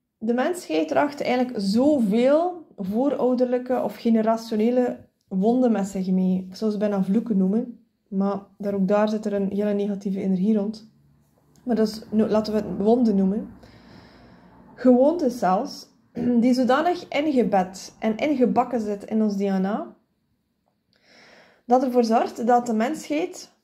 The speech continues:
eigenlijk voortdurend reageert vanuit gewonden. En dat is waar het volledige ascensieproces om draait. Het healen van die diepe wonden. Het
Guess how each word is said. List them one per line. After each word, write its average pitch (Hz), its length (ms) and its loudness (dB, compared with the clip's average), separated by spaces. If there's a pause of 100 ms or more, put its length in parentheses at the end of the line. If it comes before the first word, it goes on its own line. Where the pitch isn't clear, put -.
(400)
eigenlijk 254 320 -2
voortdurend 262 460 -2
reageert 233 580 0
vanuit 208 360 -2
gewonden. 190 640 -4 (1300)
En 226 140 2
dat 311 220 4
is 294 60 0
waar 254 160 4
het 254 160 -4
volledige 247 420 0
ascensieproces 226 800 -4
om 190 180 2
draait. 208 600 -2 (640)
Het - 260 -6
healen 302 500 2
van 233 340 2
die 202 160 0
diepe 226 240 0
wonden. 196 560 -6 (460)
Het - 420 -2